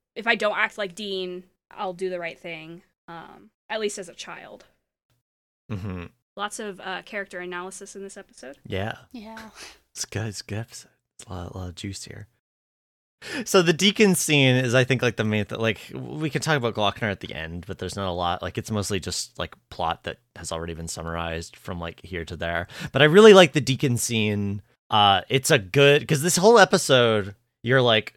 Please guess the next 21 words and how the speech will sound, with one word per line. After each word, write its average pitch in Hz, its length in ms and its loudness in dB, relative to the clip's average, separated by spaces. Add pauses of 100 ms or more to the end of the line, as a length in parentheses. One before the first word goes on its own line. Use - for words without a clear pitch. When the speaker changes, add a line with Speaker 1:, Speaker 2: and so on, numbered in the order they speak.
Speaker 2:
"Who's 170 180 -2
Deacon? 117 380 -6
Where's 113 200 -2
Deacon? 92 640 -8
Like, 92 420 -8 (140)
which - 340 -4 (200)
character 123 320 0
here 113 100 0
is 101 100 -2
Deacon? 113 300 -4
How 87 100 -4
come 98 160 -6
they 104 60 0
haven't 101 160 0
talked 104 220 0
to 98 40 -8
Deacon 90 340 -8
yet?" 82 260 -6 (340)
Um, 92 540 -6
Speaker 1:
Mm-hmm. 170 180 -12
Speaker 2:
and 104 240 -4